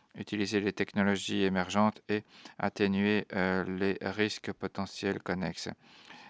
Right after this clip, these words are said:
C'est, parmi ces efforts, nous avons la surveillance des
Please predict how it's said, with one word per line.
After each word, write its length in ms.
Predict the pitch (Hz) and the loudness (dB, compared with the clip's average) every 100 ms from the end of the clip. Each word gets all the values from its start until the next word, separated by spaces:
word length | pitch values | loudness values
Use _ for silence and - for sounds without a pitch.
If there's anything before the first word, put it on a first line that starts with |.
| - | -16
C'est, 680 | - - 107 98 98 95 90 | -4 2 6 6 6 4 2
parmi 180 | - 95 | 0 -2
ces 220 | 92 98 | 0 -2
efforts, 420 | 98 92 107 104 101 | -2 2 2 4 2
nous 200 | 101 98 | 2 -2
avons 260 | 92 107 | 0 2
la 80 | 101 | 2
surveillance 800 | 95 101 98 98 98 98 98 98 | 0 -6 -2 0 2 0 -2 -2
des 320 | 95 101 95 | 0 2 0